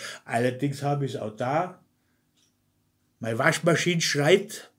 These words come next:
sie will wieder wa-, sie will wieder arbeiten, also Wäsche wäre da und so Sachen wären da. Und das muss jetzt auch noch gemacht werden, was dich da so aufhält. Gut, Leute,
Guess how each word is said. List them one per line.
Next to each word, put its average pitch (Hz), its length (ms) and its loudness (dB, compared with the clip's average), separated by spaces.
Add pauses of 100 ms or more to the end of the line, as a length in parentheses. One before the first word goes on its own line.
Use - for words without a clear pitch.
(960)
sie 131 300 -2
will 151 200 4
wieder 143 360 0
wa-, 143 320 -4
sie 131 280 -4
will 143 200 0
wieder 139 260 -6
arbeiten, 160 480 -4
also 127 320 -6
Wäsche 160 380 -2
wäre 165 280 0
da 160 300 0
und 131 220 -4
so 131 180 -6
Sachen 123 480 -8
wären 120 240 -8
da. 160 340 -6 (1800)
Und 214 300 0
das 185 260 2
muss 190 200 0
jetzt - 180 -4
auch 131 200 -2
noch 120 140 -4
gemacht - 400 -10
werden, 101 240 -8 (800)
was 101 240 -10
dich - 260 -14
da 107 200 -10
so 104 180 -10
aufhält. - 520 -8 (680)
Gut, - 720 8
Leute, 240 720 6